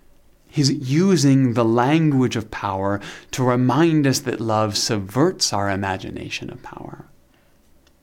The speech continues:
When we are grounded in love, when that becomes the structure through which we engage the world, our imagination of power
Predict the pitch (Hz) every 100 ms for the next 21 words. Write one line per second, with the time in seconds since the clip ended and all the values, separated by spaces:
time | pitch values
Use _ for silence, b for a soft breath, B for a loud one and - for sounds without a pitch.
0 | _ _ _ _ - 139 139 143 131 127
1 | 113 B B B 117 113 135 143 127 110
2 | 101 92 - - - - _ _ _ _
3 | _ _ _ _ _ - - 135 131 127
4 | 143 - 175 147 127 107 B B B 120
5 | - - 160 160 - 151 143 151 131 139
6 | 139 - 123 120 117 120 120 113 107 107
7 | 107 123 123 117 B B - 131 127 123
8 | 113 117 135 165 - 156 135 139 120 110
9 | 110